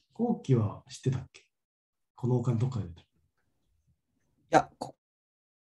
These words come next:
Speaker 2: ここまでちゃんとは聞いてなかったと思います。
Speaker 1: 他のメンバー。
Speaker 2: あの、ざっくりですけど。
Speaker 1: ざっくり。えーと、羽賀わかる？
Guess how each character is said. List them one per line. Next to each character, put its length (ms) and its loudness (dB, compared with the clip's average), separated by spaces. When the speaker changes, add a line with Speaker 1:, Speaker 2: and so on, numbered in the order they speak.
Speaker 2:
こ 80 -20
こ 80 2
ま 120 8
で 260 6
ち 80 -4
ゃ 60 0
ん 40 -6
と 120 4
は 100 2
聞 180 -8
い 40 -8
て 100 -2
な 100 -2
か 140 -12
っ 100 -20
た 140 -2
と 300 0
思 120 2
い 40 -6
ま 80 4
す。 40 10
Speaker 1:
他 100 12
の 0 -
メ 120 10
ン 80 8
バ 140 2
ー。 40 2
Speaker 2:
あ 60 4
の、 260 -4
ざ 120 6
っ 80 -4
く 100 6
り 80 8
で 100 -2
す 80 -8
け 120 -12
ど。 260 -8
Speaker 1:
ざ 60 -6
っ 100 -14
く 100 2
り。 220 -2
え 460 0
ー 40 -8
と、 60 -4
羽 160 2
賀 100 10
わ 300 8
か 120 8
る？ 180 -4